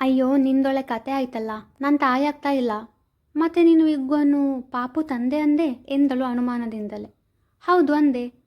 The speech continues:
ನಾನ್ ಹೇಳಿದ್ದು ನಿಜ ತಾನೇ? ಇವತ್ತಲ್ಲ ನಾಳೆ ನನ್ಗೆ ಪಾಪು ಆಗುತ್ತಲ್ಲ?" "ಅದರ ತಂದೆ ಅವರೇ ತಾನೇ, ಅದಕ್ಕೆ ಹಾಗಂದೆ" ಎಂದಳು ಅಮಾಯಕಳಂತೆ. ಋತ್ವಿ ಅವಳ ತಲೆಗೆ ಮೊಟಕಿ,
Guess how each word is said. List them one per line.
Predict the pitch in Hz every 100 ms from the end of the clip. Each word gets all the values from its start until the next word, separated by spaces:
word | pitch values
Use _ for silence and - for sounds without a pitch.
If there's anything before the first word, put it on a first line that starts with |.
| _
ನಾನ್ | 330 349
ಹೇಳಿದ್ದು | 320 311 294
ನಿಜ | 269 262 285
ತಾನೇ? | 233 214 220 208 _ _ -
ಇವತ್ತಲ್ಲ | 226 214 - 220 240
ನಾಳೆ | 285 294 302
ನನ್ಗೆ | 294 330 330
ಪಾಪು | 330 294 294 311
ಆಗುತ್ತಲ್ಲ?" | 294 311 285 202 208 208 _ _ _ _ _ _ _ -
"ಅದರ | 254 262 285
ತಂದೆ | 277 226 226 277
ಅವರೇ | 311 339 339
ತಾನೇ, | 285 233 233 208 _
ಅದಕ್ಕೆ | 226 226 233 320
ಹಾಗಂದೆ" | 339 370 320 285 247 240 247 _
ಎಂದಳು | 320 320 277 240
ಅಮಾಯಕಳಂತೆ. | 277 254 254 254 247 214 202 190 - - _ _ _ _ 247
ಋತ್ವಿ | 240 233 - 277 277 - 277
ಅವಳ | 302
ತಲೆಗೆ | 320 285 240 254 277
ಮೊಟಕಿ, | 277 269 247 262 262 - _